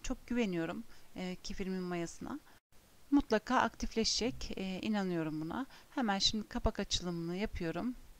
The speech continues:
Arkadaşlar kızımda, e, iştah sıkıntısı vardı. Biz o sayede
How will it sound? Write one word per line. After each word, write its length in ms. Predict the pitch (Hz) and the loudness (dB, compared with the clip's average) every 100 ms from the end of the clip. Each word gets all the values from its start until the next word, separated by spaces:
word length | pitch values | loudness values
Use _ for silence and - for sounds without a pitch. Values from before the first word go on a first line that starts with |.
| - _ _ _ _ _ _ - | -20 _ _ _ _ _ _ -4
Arkadaşlar 680 | 202 208 214 196 208 196 - | -2 0 2 2 2 -2 -4
kızımda, 680 | 208 190 202 202 233 220 175 | -4 -2 0 2 2 2 -2
e, 240 | 180 175 | -4 -4
iştah 320 | - - 220 | -4 -4 -4
sıkıntısı 600 | 185 - 196 180 - 185 | -4 -4 -4 -4 -6 -2
vardı. 460 | 180 180 180 254 196 | 2 2 2 -2 0
Biz 140 | 196 | -2
o 80 | - | -2
sayede 460 | 202 208 185 175 | -2 0 0 0